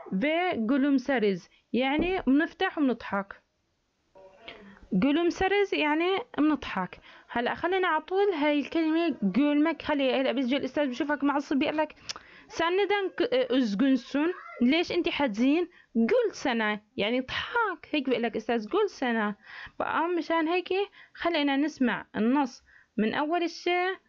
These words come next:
وخلينا نرجع نشوفه نقرأ مرة تانية. هلا خلينا نشوف الصفحة الثانية. هلا في له كمال المقطع.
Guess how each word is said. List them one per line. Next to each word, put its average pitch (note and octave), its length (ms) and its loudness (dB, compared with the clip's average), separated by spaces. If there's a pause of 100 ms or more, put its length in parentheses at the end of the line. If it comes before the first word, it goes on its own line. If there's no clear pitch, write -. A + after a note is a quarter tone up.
(260)
وخلينا D4 640 0 (300)
نرجع C#4 480 0 (100)
نشوفه C#4 640 0 (240)
نقرأ B3+ 360 0
مرة C4 240 0
تانية. F#3+ 380 -2 (200)
هلا D#4+ 440 0
خلينا C#4+ 400 2
نشوف D#4+ 600 2
الصفحة D4 680 -2 (340)
الثانية. A3 460 -2
هلا G#3+ 120 0
في C4+ 180 -2
له C#4+ 80 0
كمال C#4 360 0
المقطع. G#3+ 500 0